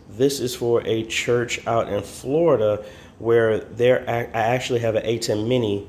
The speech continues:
that's going along with this, but that's been back ordered. So they wanted me to just ship everything in one box. That's this. I actually have, um, two other systems that I just ordered.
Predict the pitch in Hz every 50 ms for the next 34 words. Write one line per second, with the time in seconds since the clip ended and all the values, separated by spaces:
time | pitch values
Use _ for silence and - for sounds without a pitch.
0 | - - 107 110 - - 110 107 107 104 98 98 101 104 107 113 117 113 113 120
1 | 113 - - 123 120 120 117 - - - - - - 101 95 107 104 104 - 98
2 | 92 92 95 104 110 104 - - 104 98 98 95 95 82 - - - 104 101 92
3 | 107 107 107 110 107 104 98 107 107 101 101 98 101 101 - - 113 - - -
4 | - 101 113 110 120 113 113 - 107 107 107 107 107 104 107 - - - - -
5 | - 101 98 98 95 95 92 95 95 101 110 110 110 - - - - - - -
6 | - - 113 107 98 - - 107 120 117 113 113 113 - - - - - - 101
7 | - - 107 117 120 - - 123 113 110 107 110 104 101 - - - - - -
8 | 113 113 104 101 - - - 170 - - 151 156 156 151 - 139 123 117 - -
9 | 123 120 117 113 117 113 110 110 - - - 107 107 107 104 104 95 90 - -
10 | - 110 117 127 127 127 - - - 127 120 98 90 87 82 -